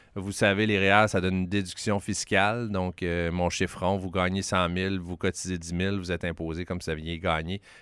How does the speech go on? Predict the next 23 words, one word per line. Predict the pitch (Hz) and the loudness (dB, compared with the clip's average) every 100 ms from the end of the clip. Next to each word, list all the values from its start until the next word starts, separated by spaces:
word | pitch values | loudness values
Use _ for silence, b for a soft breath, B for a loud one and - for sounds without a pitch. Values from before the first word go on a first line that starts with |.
| B - | B 0
quatre-vingt-dix. | - - 101 85 80 107 - | 0 2 2 2 -2 -4 -4
Mais | 87 | -2
quand | - 113 | 2 2
on | 120 | 2
le | |
comprend | 104 107 - 95 87 | 0 -2 2 0 0
bien, | 98 | -2
le | |
mécanisme, | 117 92 90 104 - B B - | -2 0 0 0 -4 B B -6
c'est | |
un | 90 | -4
mécanisme | 87 90 92 101 | 0 -2 -2 -4
de | 90 87 - | -2 -4 -4
report | 87 92 95 92 | -4 -2 2 2
d'impôt. | 87 80 78 - _ | 0 -4 -6 -12 _
On | 85 87 | -4 -2
a | |
une | 87 | 0
déduction | 98 87 - 110 | -2 -2 -2 2
maintenant | 107 98 123 131 B B B | 2 4 2 0 B B B
et | 101 | 0
on | 98 | 2
s'achète | - 95 120 - | 2 2 2 0